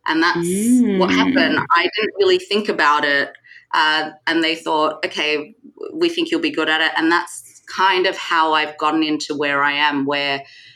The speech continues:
Speaker 1: I've taken all the good stuff I learned from risk and audit of, like, how to spot when things aren't right and
Speaker 2: Mm.
Speaker 1: recommend it in a way that's, like, not offensive, 'cause people get defensive when you're like, "Okay, that's not great."
Speaker 2: Yeah.
Speaker 1: Um,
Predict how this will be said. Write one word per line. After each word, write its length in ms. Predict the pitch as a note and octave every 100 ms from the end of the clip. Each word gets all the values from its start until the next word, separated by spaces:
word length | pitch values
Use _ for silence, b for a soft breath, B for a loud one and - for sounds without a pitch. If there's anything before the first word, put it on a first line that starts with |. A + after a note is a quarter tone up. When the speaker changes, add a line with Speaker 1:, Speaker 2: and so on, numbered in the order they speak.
| B E3
Speaker 1:
I've 160 | F3
taken 380 | - F#3 - F#3
all 160 | F3 E3
the 120 | E3
good 200 | - D#3
stuff 280 | - D#3 -
I 120 | D#3+
learned 340 | D3 D3 C#3+ -
from 200 | D#3 D3
risk 240 | C#3+ -
and 160 | D3 C#3+ C#3+
audit 300 | C#3+ D3 D3
of, 120 | C#3 C#3
like, 440 | C3+ C3+ C3 _ _ _ _ _
how 180 | - E3
to 80 | F3
spot 360 | - - E3+
when 200 | D#3+ D3+ D3+
things 300 | D3 C#3+ - D3+
aren't 260 | D3 D3 C#3
right 420 | C#3 C3+ C3+ -
and 160 | C#3+ C#3+
Speaker 2:
Mm. 60 | -
Speaker 1:
recommend 540 | F3+ E3 - - C#3+
it 80 | D3
in 140 | C#3
a 40 | C#3
way 240 | - C#3 C#3+
that's, 200 | - -
like, 180 | C#3 C#3
not 200 | C#3+ C#3
offensive, 640 | C#3 - C3 - G3 D#4
'cause 160 | - -
people 280 | - G3 G#3+
get 260 | G#3+ -
defensive 520 | - A3+ C4+ C#4 D3+ C#3+
when 140 | C#3+
you're 120 | C3+ C3+
like, 160 | C#3 -
"Okay, 200 | D3+ D3
that's 240 | C#3+ C#3 -
not 160 | - -
great." 300 | - E3 - B B B
Speaker 2:
Yeah. 420 | E3+ D#3+ F3+ F3
Speaker 1:
Um, 300 | F3+ F3 -